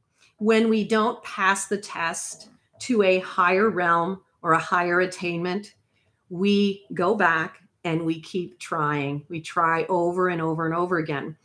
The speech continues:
Now, I think what you're referring to is, like, at the moment of death, but I'm gonna talk about both because that's what I do. So, so whenever we don't pass a test, and again,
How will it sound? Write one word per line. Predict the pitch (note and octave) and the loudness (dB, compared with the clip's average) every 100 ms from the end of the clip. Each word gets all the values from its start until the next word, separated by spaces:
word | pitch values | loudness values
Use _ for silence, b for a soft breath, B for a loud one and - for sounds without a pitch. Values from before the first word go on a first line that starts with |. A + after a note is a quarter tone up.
| B B B | B B B
Now, | F#3 F3 | 2 4
I | F3+ | 4
think | F3+ A#3+ A3+ | 2 2 2
what | E3+ F#3 | 2 2
you're | F#3+ G3+ | 4 6
referring | F#3 F#3+ E3 D#3+ | 4 2 -2 -2
to | F#3+ | -2
is, | D#3+ | -2
like, | E3+ D#3 | 0 -2
at | E3 D#3+ | -2 0
the | |
moment | D#3 D#3 D3+ C#3 | 2 2 2 -2
of | - | -2
death, | F3 E3+ D3 D#3+ - _ _ | 2 4 4 0 -8 _ _
but | F3+ | -2
I'm | F3+ G#3+ | 2 4
gonna | F#3 | 4
talk | F3 - F3 F3 | 2 2 2 2
about | D#3+ D3 D#3+ | -2 -2 0
both | D#3+ C#3+ - - - _ _ - | 0 0 -2 -12 -20 _ _ -20
because | F3+ D#3 F3 D#3+ D#3+ - _ - | -20 -8 -6 -4 -6 -16 _ -10
that's | D#3+ - - | -8 -8 -8
what | E3 | -4
I | E3+ | -2
do. | F#3 D#3 C#3+ F3 | 2 2 2 0
So, | - F#3+ F3 F3 - B B B B - | -6 0 2 2 0 B B B B -4
so | - A3 A3 | 6 8 8
whenever | A3+ A#3+ B3+ B3+ A#3+ F#3+ | 8 6 4 4 4 4
we | G3+ G#3 | 0 2
don't | G#3 G3+ G#3 | 4 4 2
pass | - D#3+ D3 - | -2 -4 -4 -6
a | |
test, | D#3 - D3+ D3+ - - | -12 -8 -4 -4 -8 -10
and | F#3+ F3+ | -6 -6
again, | F3 G3+ F#3+ | 0 0 0